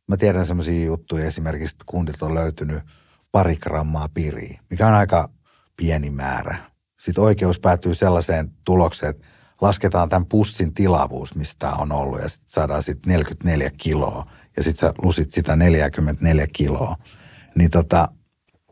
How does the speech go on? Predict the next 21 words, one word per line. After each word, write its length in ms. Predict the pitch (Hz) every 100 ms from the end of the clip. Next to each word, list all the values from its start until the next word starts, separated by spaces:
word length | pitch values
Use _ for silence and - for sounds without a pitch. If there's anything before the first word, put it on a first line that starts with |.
| _ -
siin-, 320 | 110 104 104 -
siinä 320 | - 110 101
on 100 | 90
semmosia 460 | 85 78 82 73 71 67
juttuja, 480 | 82 82 - 62 64
kun 120 | -
se, 180 | 85 73 76 _ _ _ _ _ _ _ _ -
no, 220 | 170 151 -
se, 260 | - - 110
y-, 180 | 131 143 -
monta 360 | 117 127 151
kertaa, 280 | 135 123 120
tämmönen 260 | 110 147 127
on 60 |
esimerkiksi 400 | 113 110 95 95
tyypillinen 560 | - 101 82 82 80 78
juttu, 280 | 80 - 107
sut, 220 | 107 98 - _ _ _
sut 180 | - 147
löytyy 400 | 123 113 - 98
vaikka 320 | 90 82 90